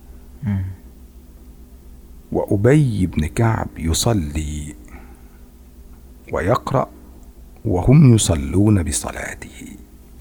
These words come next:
Speaker 2: إذن هم اجتمعوا على عهد رسول الله صلى الله عليه وسلم، حتى لا يظن الناس أن الصحابة لم يفعلوا هذا الأمر،
Speaker 1: مم.
Speaker 2: وأن عمر حينما قال: "نعمة البدعة هذه"، يعني هذه بدعة كما يقولون، لا، يقصد بها عمر أنها سنة،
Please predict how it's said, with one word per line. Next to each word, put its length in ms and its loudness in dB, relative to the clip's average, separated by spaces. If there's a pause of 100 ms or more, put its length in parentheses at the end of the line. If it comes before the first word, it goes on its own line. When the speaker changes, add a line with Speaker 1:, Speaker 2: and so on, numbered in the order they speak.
(120)
Speaker 2:
إذن 240 -4
هم 160 -2
اجتمعوا 480 -2
على 140 -10
عهد 200 -6
رسول 260 -6
الله 140 -6
صلى 80 -8
الله 100 -8
عليه 80 -8
وسلم، 240 -8
حتى 140 -6
لا 120 -2
يظن 300 0
الناس 320 -6
أن 160 -6
الصحابة 460 -8
لم 140 -6
يفعلوا 380 -6
هذا 200 -8
الأمر، 300 -4
Speaker 1:
مم. 60 -2 (540)
Speaker 2:
وأن 200 2
عمر 320 2
حينما 340 -2
قال: 280 0
"نعمة 320 0
البدعة 380 -4
هذه"، 300 -2
يعني 200 -4
هذه 240 -4
بدعة 520 0
كما 240 -12
يقولون، 380 -10
لا، 340 -4 (640)
يقصد 320 -8
بها 200 -6
عمر 360 -4
أنها 180 -2
سنة، 240 0